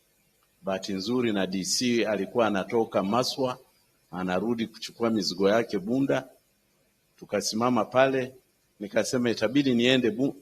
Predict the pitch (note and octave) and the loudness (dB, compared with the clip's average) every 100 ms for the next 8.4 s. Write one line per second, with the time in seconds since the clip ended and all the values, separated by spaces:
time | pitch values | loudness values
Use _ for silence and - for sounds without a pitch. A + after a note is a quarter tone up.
0 | - F#2 F2 G#2+ G#2+ B2+ D3 A2 G2+ - | -12 -8 -8 -4 0 4 4 4 -2 -8
1 | _ _ _ - G2 G2+ G2+ A#2 F#2+ F2+ | _ _ _ -10 -6 0 0 2 0 -2
2 | F2 _ _ _ G#2 G#2 G#2 F#2+ F#2+ F#2 | -4 _ _ _ -6 -2 -2 0 0 0
3 | G2+ - - _ _ _ _ - D3+ F3+ | -2 -6 -12 _ _ _ _ 0 4 6
4 | F#3 C#3 C3 A#2+ C3+ G#2 D2+ - _ _ | 4 4 0 4 4 2 -6 -16 _ _
5 | _ - C3+ C3 A#2+ D#3+ D3 A#2+ A#2 C3 | _ -2 0 0 4 4 6 6 6 4
6 | A#2+ F#2+ - _ _ _ _ _ _ _ | 0 -4 -10 _ _ _ _ _ _ _
7 | _ _ _ _ _ _ - G#2+ G2+ F2+ | _ _ _ _ _ _ -8 -4 -2 0
8 | F#2+ G2+ E2+ C#2+ | -2 -2 -6 -10